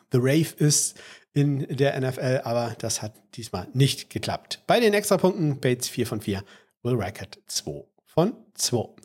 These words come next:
Jack Fox, Panther der Lions, hatte einen dreiundsechzig Yard Punt als längsten von seiner, seiner vier Punts, einen vierundfünfzig Komma acht Yards brutto, sechsundvierzig Yards sein Nettoschnitt, hat einen Touchback gehabt und ein Punt, äh, bringt er in die zwanzig, den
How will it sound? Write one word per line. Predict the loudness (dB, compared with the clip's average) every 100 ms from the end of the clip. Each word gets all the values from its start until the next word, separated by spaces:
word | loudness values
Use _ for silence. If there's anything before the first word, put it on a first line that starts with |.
| -20 -20 _
Jack | -2 0 2
Fox, | 2 0 -4
Panther | -4 -4 2 2 2 -2
der | 0 2
Lions, | 2 2 2 0
hatte | -2
einen | -2
dreiundsechzig | 0 0 2 0 0 0
Yard | -2 -2
Punt | -2 0
als | -2 -2
längsten | 0 0 -2 -2 -2
von | 2 2
seiner, | 4 2 2 -2 -4
seiner | -2 0 0
vier | 0 0 2
Punts, | 2 2 0 -10 -20 -20 _
einen | -4 -4
vierundfünfzig | 0 2 2 2 0 -2 -2
Komma | 0 0
acht | -4 -6
Yards | -6 -4
brutto, | 2 4 6 4
sechsundvierzig | 2 0 -4 -4 -6 -6 -4
Yards | -4 -6 -16 -20 _
sein | -6 -6 -2
Nettoschnitt, | 0 2 4 2 2 -2 -6
hat | -6 -14
einen | -16 -8 -2
Touchback | -2 2 0 0 -4
gehabt | 2 2 2 -4 -12 -20 -20 _
und | 4 4 0 -2
ein | -2 0
Punt, | 0 0 0
äh, | -2 0
bringt | 0 0
er | -2
in | -6
die | -8
zwanzig, | -8 -8 -10 -12 -8
den | -8 -8